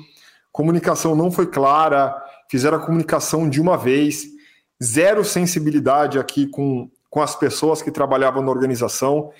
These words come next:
Então, no final do dia, isso aqui é uma falta de respeito absurda.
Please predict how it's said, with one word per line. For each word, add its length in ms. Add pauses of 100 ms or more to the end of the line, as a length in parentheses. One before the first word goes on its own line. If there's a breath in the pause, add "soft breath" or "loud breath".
(220 loud breath)
Então, 140
no 60
final 220
do 100
dia, 220
isso 160
aqui 200
é 20
uma 160
falta 360
de 80
respeito 680
absurda. 680